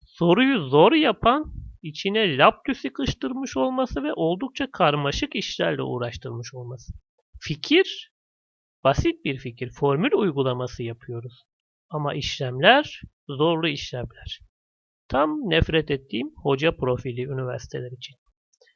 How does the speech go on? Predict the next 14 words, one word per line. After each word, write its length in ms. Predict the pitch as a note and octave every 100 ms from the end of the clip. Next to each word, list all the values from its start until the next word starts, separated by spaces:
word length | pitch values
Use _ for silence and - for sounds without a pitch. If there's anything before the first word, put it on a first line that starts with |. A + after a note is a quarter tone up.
| _ -
İşin 500 | B3+ - E3+ C#3+ -
özüne 640 | D#3+ D3+ C#3 D#3 D3 F3+ C4+ _ _ _ -
ve 160 | C3+ -
temel 360 | C#3+ D3 G#3+
fikirlere 680 | A3 F3 - C3+ A#2 B2+ E3
basit 300 | D3+ D3 A3+
sorularla 540 | - F3 C#3+ C#3+ C#3 C#3+
odaklanmayı 800 | C#3+ D3 C#3 C#3+ C#3 C3+ C3 C#3+
bir 220 | C#4+ -
türlü 300 | F#3 G3+ F#3+
beceremedik 680 | D3+ D3 C#3+ C#3 C3 C3 -
koca 260 | C#3+ C3
ülke 340 | C#3 C3 C3 C#3
olarak. 460 | B2 A#2+ B2 -